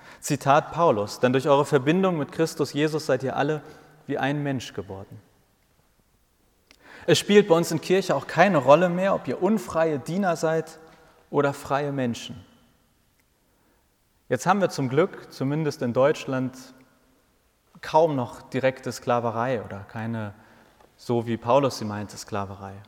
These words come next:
Aber auch bei uns gibt es Trennungen innerhalb der Gesellschaft. Bei uns gibt es Abhängigkeiten, Unfreiheiten. Das kann bei Geld anfangen, dass der eine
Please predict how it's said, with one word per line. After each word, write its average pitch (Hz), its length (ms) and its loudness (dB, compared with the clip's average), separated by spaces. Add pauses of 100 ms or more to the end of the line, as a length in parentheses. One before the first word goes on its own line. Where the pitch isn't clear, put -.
(120)
Aber 131 180 6
auch 151 120 4
bei 151 100 4
uns 190 240 0
gibt 151 180 -6
es - 180 -6 (220)
Trennungen 117 760 -4 (240)
innerhalb 123 460 -4
der 107 280 -4 (420)
Gesellschaft. 117 760 -2 (240)
Bei 120 100 0
uns 190 160 -4
gibt - 200 -12
es - 220 -10 (320)
Abhängigkeiten, 117 1040 -4 (360)
Unfreiheiten. 120 960 -6 (1200)
Das - 140 -8
kann 165 220 -2
bei 143 140 2
Geld 139 320 2
anfangen, 147 420 -4
dass 107 160 -8
der 127 160 -6
eine 139 320 -4